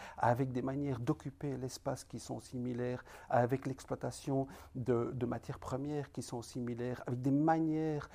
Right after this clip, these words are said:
euh, de, de, de, de tailler, de, de débiter le silex qui sont similaires, avec des types d'outils qui sont similaires. Et donc, évidemment, c'est une Europe qui est en contact. Ce sont des populations qui sont en contact suivi. Et c'est dans ce cadre-là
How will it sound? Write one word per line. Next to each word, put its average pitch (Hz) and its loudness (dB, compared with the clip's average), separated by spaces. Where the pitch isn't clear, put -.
euh, 123 4
de, 123 2
de, 123 -6
de, 117 -8
de 120 -8
tailler, 143 2
de, 117 -6
de 113 -8
débiter 127 0
le 127 -4
silex 147 -6
qui - -12
sont 117 -10
similaires, 127 -6
avec 123 -4
des 131 2
types 175 -4
d'outils 135 -6
qui - -18
sont - -10
similaires. 123 -6
Et 117 0
donc, 104 -4
évidemment, 107 -6
c'est - -12
une 107 -8
Europe 117 -10
qui - -12
est - -12
en 110 -6
contact. - -12
Ce 131 -16
sont - -10
des 113 -8
populations 117 -2
qui 139 2
sont 127 2
en 117 2
contact 123 -2
suivi. 135 -2
Et 117 0
c'est 170 0
dans 156 6
ce - -4
cadre-là 143 4